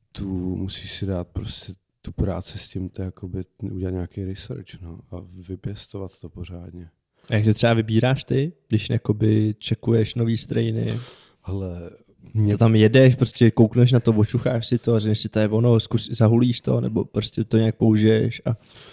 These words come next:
Speaker 1: Ale nejdřív jsem si prošel fakt shitstormem toho, prostě e-maily s,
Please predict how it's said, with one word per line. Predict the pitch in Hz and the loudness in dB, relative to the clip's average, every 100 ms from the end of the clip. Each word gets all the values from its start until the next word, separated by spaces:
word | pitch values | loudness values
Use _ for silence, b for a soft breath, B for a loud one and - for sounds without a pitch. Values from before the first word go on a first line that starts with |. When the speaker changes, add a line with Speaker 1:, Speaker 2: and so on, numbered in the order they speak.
| B 117 | B 0
Speaker 1:
Ale | 117 120 110 | 2 0 -2
nejdřív | 127 131 123 131 | 4 6 6 2
jsem | 143 | 0
si | - 131 | 0 0
prošel | 123 123 123 | 0 2 0
fakt | 131 117 | 0 -2
shitstormem | 127 117 - 117 110 113 113 | -2 -4 -2 -2 0 0 0
toho, | 117 107 113 | 0 0 0
prostě | 107 110 - 113 | -2 -6 -4 -4
e-maily | 107 107 110 107 107 | 0 0 2 0 -2
s, | - | -4